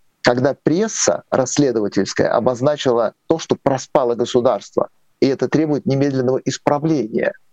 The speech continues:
И срочно теперь начинается прокурорское реагирование, следствие, казнокрадов наказывают, и выздоровевшее предприятие начинает что-то производить. В России всё работает наоборот.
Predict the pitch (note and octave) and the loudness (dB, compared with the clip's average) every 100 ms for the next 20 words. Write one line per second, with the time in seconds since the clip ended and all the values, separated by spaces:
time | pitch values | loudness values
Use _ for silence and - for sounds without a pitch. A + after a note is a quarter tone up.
0 | _ _ - D3 - E3 G3+ - C#3 - | _ _ -2 0 2 0 0 -2 -4 -2
1 | C3+ E3 D#3+ B2+ - C3+ C3+ - - B2 | 0 0 0 -2 0 2 0 -2 -2 0
2 | C#3+ C#3+ B2+ C3 B2+ B2 B2 E3+ D#3 C#3+ | 2 0 0 0 0 0 0 0 0 0
3 | C3 A2+ - C#3 D3+ - C#3 C3+ A#2 - | 0 0 0 0 -2 -4 0 0 0 -6
4 | - - _ - A#2 C#3 D3+ D3 C3+ B2+ | -20 -20 _ -2 0 0 2 2 0 0
5 | C3 B2+ F3+ F#3+ D3 C#3+ B2+ - _ C3+ | -2 0 0 0 0 0 0 -4 _ -2
6 | C#3+ C#3+ - C3 D3 D#3 C#3+ C3+ A#2+ - | 0 -2 -4 -2 0 0 -2 -2 -2 -2
7 | B2+ C3 - C3+ C3+ E3+ F3+ B2+ A#2 - | 0 -2 -2 0 0 0 0 0 0 0
8 | C#3 C3+ - C3 - B2+ B2 C3+ G#2+ - | 0 0 0 0 0 0 0 -2 -2 -8
9 | - - - A#2+ A#2+ G#3 F3 E3 E3+ D#3+ | -8 -8 0 0 2 2 2 2 0 -2
10 | D3+ D3+ D#3+ C3+ | 0 0 0 -2